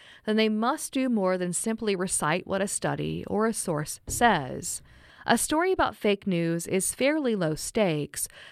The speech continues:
but studies about things like vaccinations are not, as we have all witnessed in the controversy over the non-relationship between vaccines and autism,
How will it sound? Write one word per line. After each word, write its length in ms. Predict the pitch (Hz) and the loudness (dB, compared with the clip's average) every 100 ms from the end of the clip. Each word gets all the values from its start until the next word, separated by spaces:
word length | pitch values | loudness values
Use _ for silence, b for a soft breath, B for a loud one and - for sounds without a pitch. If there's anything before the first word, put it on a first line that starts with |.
| B | B
but 120 | 226 | 2
studies 440 | - 302 339 415 392 | 4 2 2 2 2
about 260 | 269 226 | 0 -2
things 340 | - 240 240 220 | 0 0 0 0
like 200 | 202 180 | -2 2
vaccinations 1080 | 165 165 - 156 151 220 - 254 240 240 226 | 0 0 -2 -2 0 0 0 -2 0 -2 -2
are 160 | 180 175 | -2 0
not, 520 | 220 277 - - - B B B | 2 0 -2 -6 -12 B B B
as 240 | - 170 | 2 2
we 180 | 185 190 | 4 2
have 140 | 190 180 | 2 -2
all 320 | - 185 226 233 | 0 4 4 2
witnessed 540 | 240 - 160 151 - | -2 -2 -4 -4 -2
in 120 | 165 | 0
the 60 | 156 | 0
controversy 1000 | - - 302 - 202 156 143 - 151 156 B B B | -4 0 2 2 0 -2 -4 -2 -2 -2 B B B
over 280 | - 180 170 | 4 4 4
the 100 | 170 | 0
non-relationship 960 | 170 180 214 226 190 220 - 202 247 - | 0 2 2 0 0 -2 -2 -2 0 -2
between 320 | - - 151 | -4 -4 -4
vaccines 560 | 156 139 - 165 160 160 | -4 -6 -4 -2 -2 0
and 80 | |
autism, 640 | 190 277 285 175 160 147 | 4 4 2 -2 0 -2